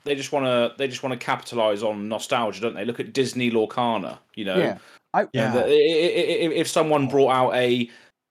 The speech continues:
Speaker 1: mu-, well, th-, th-, they've already done this, like, L C G style game, but, you know, like, if they brought out a Marvel T C G, you know, they, they know they're gonna make loads of money because people already know the characters. It's a lazy way of doing it to a certain degree.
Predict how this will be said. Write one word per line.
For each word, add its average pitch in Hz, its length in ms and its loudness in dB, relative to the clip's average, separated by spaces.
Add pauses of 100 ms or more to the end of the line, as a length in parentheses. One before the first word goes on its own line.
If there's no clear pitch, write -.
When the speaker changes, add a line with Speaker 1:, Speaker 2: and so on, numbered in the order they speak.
(140)
Speaker 1:
mu-, 131 340 0
well, 117 260 0
th-, 127 220 -6
th-, 139 140 -4
they've 151 140 2
already 160 180 4
done 135 200 4
this, 123 180 0
like, 127 160 0
L 123 180 0
C 120 220 -2
G 110 600 -4
style 104 420 0
game, 95 360 -4
but, 90 140 -4
you 117 80 -4
know, 104 160 -4
like, 107 220 0
if 131 80 -4
they 135 100 0
brought 123 240 0
out 117 260 0
a 107 40 -2
Marvel 117 720 2
T 120 220 -2
C 113 260 -6
G, 107 240 -2
you 78 340 -10
know, 104 240 -2
they, 120 300 0
they 135 160 2
know 147 140 4
they're 135 100 6
gonna 123 180 2
make 120 200 0
loads 123 280 4
of 113 60 2
money 113 280 0
because 107 360 -6
people 123 280 -4
already 123 300 0
know 123 160 0
the 117 80 -4
characters. 107 580 -6
It's 110 140 -12
a 127 60 -2
lazy 120 280 0
way 110 180 2
of 98 80 -4
doing 113 260 0
it 85 140 -8
to 107 80 -8
a 107 40 -6
certain 101 300 -2
degree. 92 420 -6